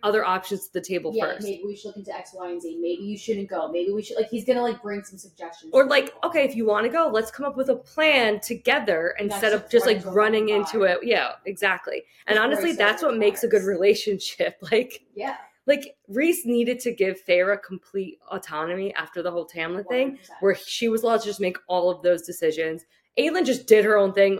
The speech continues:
Speaker 1: all the time. That was just, like, Aelin's personality.
Speaker 2: Yes.
Speaker 1: Bryce is very headstrong, but she also is, like, very deeply, like, caring and emotional. And I think it's good that Hunt's like, "Whoa, whoa, whoa.
Speaker 2: Yeah, like, let's think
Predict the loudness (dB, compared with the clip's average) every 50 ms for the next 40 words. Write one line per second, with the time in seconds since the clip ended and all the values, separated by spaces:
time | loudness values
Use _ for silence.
0 | -6 -6 -6 -4 -4 -4 -4 -4 -4 -4 -2 -2 -2 -2 -4 -4 -4 -4 -4 -4
1 | -4 -4 -4 -4 -2 -4 -6 -8 -10 -10 -8 -6 -6 -4 -2 -2 -2 -2 -2 -4
2 | -4 -6 -10 -14 -14 -16 _ _ -20 -20 _ _ _ _ _ _ _ _ _ _
3 | _ _ _ _ 2 4 6 6 6 4 2 0 -4 -6 -2 0 0 0 2 4
4 | 4 6 6 4 2 2 -2 -2 0 0 0 2 2 0 -2 -2 -4 -6 -6 -4
5 | -4 -4 -4 -2 -2 0 2 4 4 4 2 2 0 2 0 0 -2 -6 -14 -10
6 | -4 -2 0 0 0 0 0 -2 -4 -8 -10 -10 -6 -4 -4 -2 -2 -4 -6 -10
7 | -12 -6 -4 -2 -2 -2 -2 -2 -4 -6 -6 -6 -6 -8 -8 -8 -8 -6 -4 -4
8 | -4 -4 -6 -10 -16 -16 _ -2 0 0 2 0 0 -2 -4 -2 0 0 2 2
9 | 0 -2 -2 -6 -4 -2 -2 -4 -2 0 2 4 4 4 4 4 4 4 4 2
10 | 2 0 -2 -8 _ _ _ _ -12 -10 -8 -8 -8 -8 -10 -12 -12 -12 -14 -16